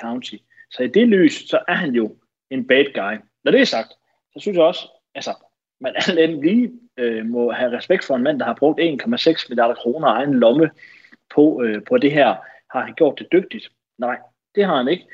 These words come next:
Øh, tværtimod, han har også lagt sig ud med alt og alle. Han har jo, øh, ganske ofte <laughs> været ude og været meget, øh, hvad skal man sige,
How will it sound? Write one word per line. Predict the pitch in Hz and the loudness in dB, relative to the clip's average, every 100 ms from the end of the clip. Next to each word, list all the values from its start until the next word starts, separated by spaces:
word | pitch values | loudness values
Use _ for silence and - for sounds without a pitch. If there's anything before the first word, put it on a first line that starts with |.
| - - - | -20 -20 -2
Øh, | 120 113 110 107 113 | 0 0 -4 -8 -4
tværtimod, | - 147 127 151 127 | 0 0 2 0 0
han | 117 | 0
har | 120 | -2
også | 143 120 | -2 -4
lagt | - | -2
sig | 151 | -2
ud | 117 | -2
med | 107 | -2
alt | 127 120 | 0 0
og | |
alle. | 104 160 180 | 4 4 4
Han | 120 | 0
har | 110 104 | -6 -4
jo, | 104 101 - - - _ | -4 -6 -14 -20 -20 _
øh, | 98 98 95 - | -16 -14 -16 -6
ganske | 117 131 - 113 | -2 -2 2 4
ofte | 104 - - 160 | 4 2 0 0
<laughs> | |
været | 123 | 2
ude | 131 147 123 | 0 0 -2
og | 117 | -2
været | 117 | -8
meget, | 113 135 143 113 | -6 -6 -6 -8
øh, | 104 101 | -10 -12
hvad | 110 | -14
skal | 127 | -10
man | |
sige, | - 131 | -6 -6